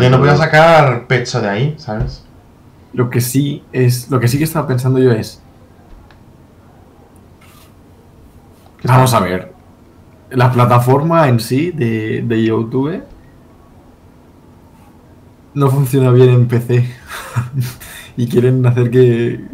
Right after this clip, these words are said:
Speaker 2: o sea, quieren hacer una versión para, para Switch.
Speaker 1: ¿Cómo que la plataforma de YouTube no funciona bien en P C?
Speaker 2: A ver, yo no, yo no puedo hablar como tal porque no la uso como, como,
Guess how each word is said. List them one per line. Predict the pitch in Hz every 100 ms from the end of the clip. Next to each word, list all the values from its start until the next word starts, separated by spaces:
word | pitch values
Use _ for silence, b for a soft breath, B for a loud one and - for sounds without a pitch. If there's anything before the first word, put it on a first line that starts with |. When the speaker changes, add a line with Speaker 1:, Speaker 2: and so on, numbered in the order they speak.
| 135
Speaker 2:
o |
sea, | 123 123
quieren | 127 127
hacer | 127
una | 123 123
versión | 117 127 123
para, | 123 117 110 110
para | 117 110
Switch. | 107 120 117 123 - B B B - - - - -
Speaker 1:
¿Cómo | 113 110
que | 110
la |
plataforma | 117 117 113 110
de | 107
YouTube | 107 113
no |
funciona | 110 107 110 104
bien | 104 101
en | 95
P | 98
C? | 110 - - - - - - - - B B B B -
Speaker 2:
A | -
ver, | 95 87
yo | 95 92 -
no, | 107 104 - -
yo | 113 110 117 -
no | 123 117
puedo | 123 107 101
hablar | 98 98 101 - - - - -
como | - 104 101
tal | 131 143
porque | 101 98
no | 92
la | 87 87
uso | 98 101 101 95 101
como, | 104 95 90 85 -
como, | - 98 92 87 85